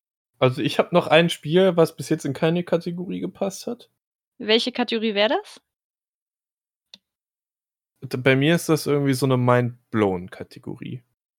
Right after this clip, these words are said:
Speaker 2: Oh, das ist gut, das, das, da hab ich auch ein Spiel, was da reinpasst.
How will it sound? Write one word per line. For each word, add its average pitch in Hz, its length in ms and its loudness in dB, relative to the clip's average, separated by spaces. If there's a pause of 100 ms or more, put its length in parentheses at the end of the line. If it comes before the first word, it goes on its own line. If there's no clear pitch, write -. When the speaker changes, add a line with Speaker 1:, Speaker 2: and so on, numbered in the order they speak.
(180)
Speaker 2:
Oh, 381 200 6
das 311 160 4
ist 320 160 -4
gut, 285 200 -2
das, 240 200 -2
das, - 300 -4
da 233 160 0
hab 233 100 0
ich 240 140 -4
auch 214 140 0
ein 220 80 -4
Spiel, 190 260 -8
was 185 160 -6
da 190 100 -6
reinpasst. 180 560 -6